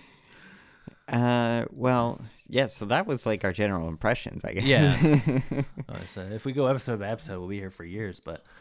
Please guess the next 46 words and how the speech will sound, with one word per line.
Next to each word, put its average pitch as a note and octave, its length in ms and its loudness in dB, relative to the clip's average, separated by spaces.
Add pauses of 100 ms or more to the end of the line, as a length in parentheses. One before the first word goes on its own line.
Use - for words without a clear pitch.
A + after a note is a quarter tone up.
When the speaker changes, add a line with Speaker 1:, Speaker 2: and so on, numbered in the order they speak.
(240)
Speaker 2:
um, G#2 600 0
but C3 140 2
let's D#3+ 160 0
sort E3+ 220 0
of - 80 -4
pick - 180 -2
out G#2+ 300 0 (100)
some - 200 -16
stuff. - 520 -12 (480)
Um, G2+ 480 -4 (260)
Speaker 1:
Uh, B2+ 280 4
what D3 160 4
did F#3 160 -2
you F#3+ 80 2
think E3 240 -2
about, D3+ 420 2
uh, C#3 480 0
the C3 60 -2
whole C#3+ 220 2
Punk C#3 280 0
Eleven? B2 480 2
Like, F#2 320 -6
the G2 120 -2
Speaker 2:
Oh, - 20 0
Speaker 1:
whole C#3 520 6
Speaker 2:
Punk D3+ 200 -2
Ele-, D3 100 -2
of - 100 -6
Speaker 1:
it A2+ 60 -6
was A2 120 -6
Speaker 2:
course. G2+ 460 2
Speaker 1:
just F#2+ 300 -8
the G2 60 -4
Speaker 2:
We B2+ 80 0
have D#3+ 80 6
to E3 60 0
Speaker 1:
best. C3 100 -2
Speaker 2:
talk A2 200 4
about G2+ 280 -4
this. F#2 360 -8
Speaker 1:
Yes. F2+ 340 -4 (100)
Speaker 2:
The, A#2+ 400 -2
um, A2+ 540 -2 (720)
eh, A2+ 260 -10
yeah, D3 560 0 (240)
so C3+ 420 -2